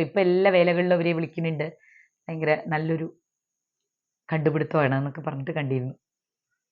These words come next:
ഉം. അപ്പൊ ഇവരുടെ അപ്പുറത്ത് തന്നെ, ഏ, എന്താണ് ഫിലിം, ഇത് എന്താ പറ്റിയെന്നറിയില്ല. മറ്റേത് ഭഗവതികളുടെയും ഭഗവന്മാരുടെയും അങ്ങനെയുള്ള വണ്ടി വേഷങ്ങളാ പതിവ്. ഇപ്രാവശ്യം അങ്ങനെയല്ല. ഇപ്രാവശ്യം സിനിമ, സിനിമയിലത്തെ ഓരോരോ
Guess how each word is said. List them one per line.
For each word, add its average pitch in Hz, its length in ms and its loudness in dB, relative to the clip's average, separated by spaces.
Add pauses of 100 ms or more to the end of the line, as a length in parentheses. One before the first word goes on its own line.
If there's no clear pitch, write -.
(400)
ഉം. 160 120 -8 (1160)
അപ്പൊ 160 180 -4
ഇവരുടെ 165 300 4
അപ്പുറത്ത് 175 320 0
തന്നെ, 165 180 0 (220)
ഏ, 170 40 -4 (160)
എന്താണ് 147 280 -2 (720)
ഫിലിം, 170 200 2 (280)
ഇത് 233 120 -2 (480)
എന്താ 233 180 4 (100)
പറ്റിയെന്നറിയില്ല. 170 640 4
മറ്റേത് 202 320 2
ഭഗവതികളുടെയും 196 760 4
ഭഗവന്മാരുടെയും 196 440 4
അങ്ങനെയുള്ള 196 400 0
വണ്ടി 185 260 0
വേഷങ്ങളാ 175 440 4
പതിവ്. 135 220 2 (520)
ഇപ്രാവശ്യം 202 360 2
അങ്ങനെയല്ല. 180 360 0
ഇപ്രാവശ്യം 202 340 -4 (100)
സിനിമ, 180 220 0 (360)
സിനിമയിലത്തെ 208 640 0 (1300)
ഓരോരോ 170 320 6